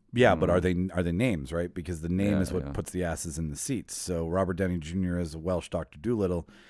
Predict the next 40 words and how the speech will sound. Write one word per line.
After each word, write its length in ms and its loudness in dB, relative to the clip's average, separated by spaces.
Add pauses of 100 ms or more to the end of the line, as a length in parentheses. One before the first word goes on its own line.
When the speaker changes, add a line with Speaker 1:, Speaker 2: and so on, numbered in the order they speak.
(380)
Speaker 1:
is 140 -2
gonna 320 0 (120)
hopefully 480 -2
pay 260 -4
off 240 -4
the 100 -6
hundred 260 -4
million 300 0
that 160 -6
they, 220 -8
<laughs> 100 -20
they're 100 -4
gonna 160 -2
lose 280 0
in 80 -4
the 60 -2
movie 260 0
theater. 340 -8 (640)
Um, 500 -4 (500)
it, 500 0 (240)
or 180 4
would 100 2
it 60 -2
be 60 -2
better 220 2
to 60 0
find 380 -2
a 40 -2
Welsh 460 -4
actor, 460 -4 (160)
right, 220 -4
who's 160 -2
a 40 0
no-name, 440 4
who 60 0
nobody's 280 0
gonna 140 -4
show 240 -2
up 140 -4
for? 280 -18